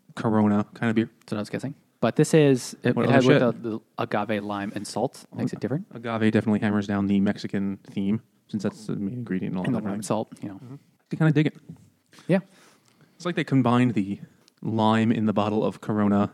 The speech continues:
Speaker 1: with the
Speaker 2: Mm-hmm.
Speaker 1: tequila licking salt off of your <laughs> hands thing into a drink.
Speaker 2: It doesn't taste super beery, I guess, but I like it. I, I think it's pretty good.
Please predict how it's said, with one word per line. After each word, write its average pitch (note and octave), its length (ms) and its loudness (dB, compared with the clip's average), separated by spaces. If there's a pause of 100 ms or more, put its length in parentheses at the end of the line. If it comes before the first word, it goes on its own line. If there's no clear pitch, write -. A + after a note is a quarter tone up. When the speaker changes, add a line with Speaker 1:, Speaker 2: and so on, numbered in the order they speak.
(220)
Speaker 1:
with G#2+ 440 -4
the G#2 200 -2
Speaker 2:
Mm-hmm. C3+ 160 -2
Speaker 1:
tequila G2+ 500 2
licking G2+ 380 -2
salt G2+ 280 -2
off G2 140 -2
of G#2 60 -2
your G#2+ 120 0
<laughs> - 100 -20
hands D3+ 260 6
thing G#2 300 2 (340)
into A2 240 0
a F#2+ 60 2
drink. F#2+ 260 -4 (180)
Speaker 2:
It C#3+ 80 -4
doesn't A#3 200 4
taste - 320 2
super G#2 340 0 (500)
beery, A2 480 -4
I - 80 -10
guess, - 380 -10
but C#3 200 0
I E3+ 60 6
like F3+ 260 0
it. - 120 -8 (240)
I, G#2 80 -8
I G#2 240 -10
think - 80 -10
it's A#2+ 120 -8
pretty A2+ 220 -6
good. C3 140 -4